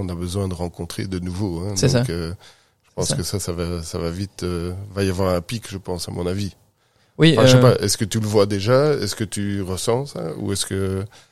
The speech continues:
Speaker 2: Bah déjà, il y a de, <laughs> il y a de plus en plus d'activités dans les coworking, et tant mieux.
Speaker 1: Ouais, ouais, bah oui,
Speaker 2: Euh,
Speaker 1: oui, bien sûr.
Speaker 2: donc ça, c'est sûr. Euh, maintenant, nous, nous, ce qu'on voit, c'est que effectivement,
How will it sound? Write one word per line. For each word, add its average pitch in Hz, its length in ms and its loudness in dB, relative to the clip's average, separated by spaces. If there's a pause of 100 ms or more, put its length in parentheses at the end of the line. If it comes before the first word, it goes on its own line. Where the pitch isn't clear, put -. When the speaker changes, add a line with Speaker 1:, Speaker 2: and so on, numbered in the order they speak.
(560)
Speaker 2:
Bah 143 80 6
déjà, 131 220 8
il 156 60 8
y 139 40 8
a - 40 6
de, - 40 0
<laughs> - 280 6
il - 40 -16
y - 20 10
a 131 40 8
de 131 60 0
plus 147 140 6
en 135 60 8
plus 131 160 4
d'activités 123 440 4
dans 131 120 8
les 120 100 6
coworking, 123 500 2
et 117 80 0
tant 110 140 0
mieux. 139 160 10 (340)
Speaker 1:
Ouais, 135 220 10
ouais, 117 340 8
bah 95 80 6
oui, 110 80 10
Speaker 2:
Euh, 131 240 10
Speaker 1:
oui, 123 140 4
bien 123 140 2
sûr. 131 120 0
Speaker 2:
donc 120 100 0
ça, 131 120 0
c'est 123 120 0
sûr. 160 320 0 (360)
Euh, 123 520 2 (120)
maintenant, 139 220 4
nous, 147 200 4
nous, 135 140 2
ce - 100 -6
qu'on 123 160 -2
voit, 127 240 -2
c'est 131 140 -4
que - 280 -2
effectivement, 131 720 -2